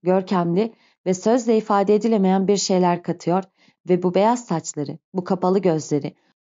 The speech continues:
umut ve güven dolu bu yüzü, bu ihtiyar başı ve bu çocuksu uykuyu heybetli ve dingin bir haleyle sarmalıyorlardı. Ulveliğinin farkında olmayan bu adamda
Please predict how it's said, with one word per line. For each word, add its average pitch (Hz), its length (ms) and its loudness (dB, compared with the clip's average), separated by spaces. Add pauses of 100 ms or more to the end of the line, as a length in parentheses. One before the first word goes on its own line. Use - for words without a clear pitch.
(100)
umut 233 360 2
ve 214 80 4
güven 208 400 2
dolu 185 260 2
bu 202 80 4
yüzü, 175 460 0 (280)
bu 202 140 2
ihtiyar 208 500 0
başı - 380 -6 (320)
ve 185 140 0
bu 226 100 2
çocuksu 196 440 0
uykuyu 214 560 2
heybetli 208 800 -2
ve 185 180 2
dingin 214 380 4
bir 247 100 2
haleyle 196 480 2
sarmalıyorlardı. 147 1000 -4 (760)
Ulveliğinin 247 600 4
farkında 220 500 0
olmayan 208 440 2
bu 208 80 2
adamda 170 500 -4